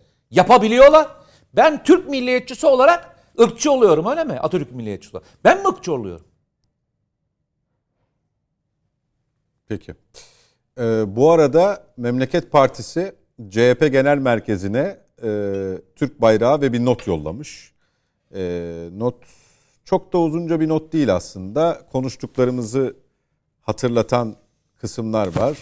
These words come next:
Speaker 2: "Ulu Önder Atatürk'ün Cumhuriyete emanet etmiş olduğu gençler olarak," gençlik kolları galiba, ha, Ankara Gençliği demiş Memleket Partisi. "Bu metni yazarken derin üzüntü içerisindeyiz. Geçtiğimiz günlerde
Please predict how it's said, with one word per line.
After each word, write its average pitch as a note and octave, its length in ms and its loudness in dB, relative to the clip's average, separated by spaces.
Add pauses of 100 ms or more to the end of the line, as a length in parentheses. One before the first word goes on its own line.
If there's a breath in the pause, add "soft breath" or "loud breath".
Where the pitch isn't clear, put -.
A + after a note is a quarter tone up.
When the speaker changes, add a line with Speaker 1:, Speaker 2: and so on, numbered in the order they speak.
(200)
Speaker 2:
"Ulu C#3+ 300 -2
Önder B2+ 240 0
Atatürk'ün B2+ 680 -6
Cumhuriyete A#2 560 -6
emanet B2 440 -4
etmiş - 320 -10
olduğu G2+ 320 -8
gençler G2+ 400 -2
olarak," F#2 460 -4 (480)
gençlik G#2 400 -6
kolları E2 300 -8
galiba, D#2+ 380 -6
ha, A2 200 -2
Ankara B2+ 400 2
Gençliği F#2 420 -6
demiş E2 240 -18
Memleket F2+ 480 -10
Partisi. F#2+ 580 -10 (500)
"Bu C#3+ 280 2
metni C3 380 0
yazarken B2+ 640 0
derin A2+ 260 0
üzüntü G#2+ 460 -4
içerisindeyiz. D3+ 760 -6
Geçtiğimiz B2+ 500 -2
günlerde A2+ 640 -2